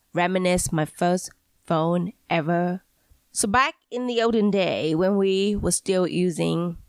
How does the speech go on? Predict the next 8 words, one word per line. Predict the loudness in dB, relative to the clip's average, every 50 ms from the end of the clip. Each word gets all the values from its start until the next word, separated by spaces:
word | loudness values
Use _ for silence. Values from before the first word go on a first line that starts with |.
| _ _ _ _ -8
landline, | -4 -2 0 0 2 0 0 -2 -4 -6 -6 -8 -8 -8 -8 -10 -10 -10 -6 -4
remember | -2 0 0 0 0 0 2
those | 2 0 0 -2
things? | -2 -2 -2 0 0 -2 -2 -4 -4 -8 -10 -12 -14 -18 _ _ _ _ _ _ _ -2
I | 0 0 0 0
was | 0 0 -2 -2 -2 -4
told | -2 0 2 2 4 4 4 2 2 0 -2 _ _ _ _ -12
that | -8 -4 -2 0 0 0 0 -2 -4 -6